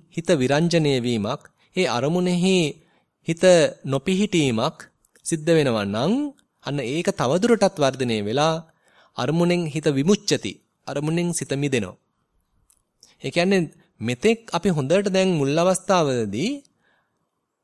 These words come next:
ඇත්ත වශයෙන්ම අරමුණෙන් මුදව ගැනීම තමයි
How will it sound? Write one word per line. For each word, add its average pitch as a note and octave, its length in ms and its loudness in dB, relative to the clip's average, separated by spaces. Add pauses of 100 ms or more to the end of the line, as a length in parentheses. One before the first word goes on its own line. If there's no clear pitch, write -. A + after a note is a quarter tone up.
(200)
ඇත්ත G#2 180 -10
වශයෙන්ම D#3 540 0
අරමුණෙන් D3 460 0
මුදව D3 320 4
ගැනීම F3 380 4
තමයි F3+ 380 4